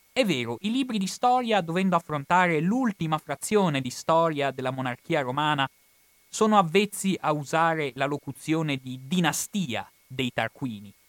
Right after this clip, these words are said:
se non altro perché ci sono due sovrani che portano lo stesso nome gentilizio,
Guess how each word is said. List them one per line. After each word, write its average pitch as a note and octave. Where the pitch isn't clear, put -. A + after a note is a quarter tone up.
se -
non E3+
altro C3
perché B2
ci A#2+
sono B2
due F3
sovrani C3
che A2+
portano C3+
lo A#2
stesso C3+
nome B2+
gentilizio, B2+